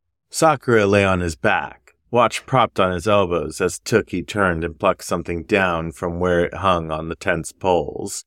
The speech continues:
pulled it up his legs, then returned and planted his knees on either side of the fox's face,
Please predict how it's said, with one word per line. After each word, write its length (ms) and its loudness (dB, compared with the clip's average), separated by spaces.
pulled 240 6
it 100 6
up 180 2
his 200 0
legs, 580 -4
then 180 4
returned 720 0
and 220 2
planted 400 2
his 160 0
knees 340 2
on 220 0
either 180 2
side 320 0
of 100 -2
the 80 -4
fox's 520 -2
face, 580 -8